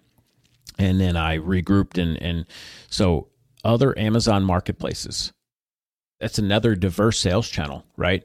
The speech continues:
So if Amazon dot com gets shut down, Amazon dot C A is still there. It's a separate channel. So Amazon Canada,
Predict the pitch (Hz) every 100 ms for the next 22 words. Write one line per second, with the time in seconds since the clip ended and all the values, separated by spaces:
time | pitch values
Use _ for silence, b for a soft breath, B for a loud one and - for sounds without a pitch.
0 | B B B - 110 90 87 85 80 73
1 | 92 - - 101 101 92 95 95 80 -
2 | - 113 95 76 - - - 87 80 82
3 | 87 87 90 85 85 73 - - 98 107
4 | 107 90 _ _ - 90 - 320 104 85
5 | 87 101 90 - 90 - 95 - - 95
6 | 82 57 - b b b - 98 90 82
7 | 78 b b b b b - 110 110 101
8 | 98 - 123 123 120 123